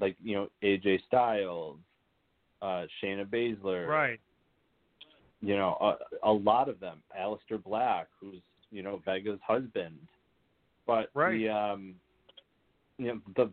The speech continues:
Speaker 1: the, the, the long-term effect on this could be, um, that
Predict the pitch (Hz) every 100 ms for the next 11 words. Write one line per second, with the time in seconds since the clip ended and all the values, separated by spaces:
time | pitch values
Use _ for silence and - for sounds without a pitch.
0 | - 120 110 117 - 113 120 123 120 123
1 | 101 95 - 101 - 101 95 92 92 -
2 | - 95 98 95 92 87 _ _ _ _
3 | _ _ _ _ _ _ _ 98 95 90
4 | 87 82 76 _ _ _ _ _ _ _
5 | _ _ _ 98 104 92 90